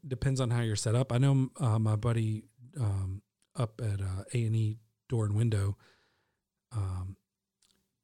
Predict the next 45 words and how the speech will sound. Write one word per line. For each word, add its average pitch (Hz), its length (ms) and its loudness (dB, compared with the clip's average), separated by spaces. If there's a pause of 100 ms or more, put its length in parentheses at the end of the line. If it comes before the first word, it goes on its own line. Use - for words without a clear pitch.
(160)
he 165 720 0
has 117 680 0 (500)
a, 104 400 -2 (640)
basically, 143 300 -2
like, 107 160 -2
a 98 60 -6
building 117 340 -2
that 110 60 -6
looks 120 160 -6
like 104 120 -8
a - 40 -12
car - 280 -4
dealership. 104 400 -12 (320)
I 120 40 -10
mean, 110 140 -2
when 104 80 -2
you 104 120 -2
walk 107 340 -2
in, 98 180 -4
you 98 120 -8
got, 98 100 -10
like, 98 120 -14
a - 40 -16
showroom, 143 680 4 (580)
you 120 80 -4
go 107 180 0
up 98 120 -4
the 101 80 -10
stairs, 147 800 2 (240)
and 113 100 0
they 107 60 2
got 107 160 -4
this - 180 -8
big - 280 -10
parts 160 340 0
department. 143 680 0 (160)
It's 127 200 -6
laid 156 260 2
out 123 280 -2
just 123 280 -2
like 117 180 -4
a 98 40 -10
car 104 180 -4
dealership, 92 420 -8
really. 101 300 -4